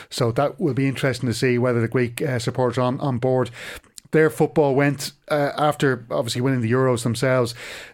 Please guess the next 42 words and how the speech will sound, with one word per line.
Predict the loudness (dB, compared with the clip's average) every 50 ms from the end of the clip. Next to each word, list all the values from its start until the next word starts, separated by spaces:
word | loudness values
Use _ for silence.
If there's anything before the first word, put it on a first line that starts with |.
| _ _ _ _ _ _ _ _ -8 -4
and | -2 0 0 0
the | 0
crash | 0 0 0 0 0 0 -2
then, | 0 0 0 0 0
the | -2
finances | 0 0 0 0 0 0 -2 -2 -2 -2
went | -2 0 0
wrong | 0 0 0 0 0
i-, | 0 -2 -2
in | -2 -2
the | -2 0
country, | 0 -2 -2 -2 0 -2 0 0 0 0
or | 0 0 0
went, | 0 0 0 -2 -2
uh, | -2 -2
down | -2 -2 -2 0 0 -2
the, | -2 -4 -6 -4
the | -6 -4
same | -2 0 -2 -2
path | -2 -2 -2 -2 -2 -2
as | -2 0
ourselves, | 0 0 0 0 0 0 0 0 -2 -4 -6 -10 -12 -14 -12 -12 -14 -10 -6 -2
and | 0 2
they | 4 4 4
had | 4 4 4
a | 4
real | 4 4 4 4 2
bad | 0 -2 -2 -2 0 2 2 0 -2 -4 -4
ten, | -4 -2 0 0 0 -2
fifteen | -2 -2 -2 0 0 0 0 2 2 2
years, | 2 2 2 2 2 2
but | 0 -2 0
they're | 0 0 -2
starting | 0 0 0 0 0
to | 0
come | -2 0 2
out | 2 4 4 4
of | 4
that | 4 2 2
now | 0 2 2 2
and | 0 0
produce | -2 -2 0 0 0 0 0 -2 -6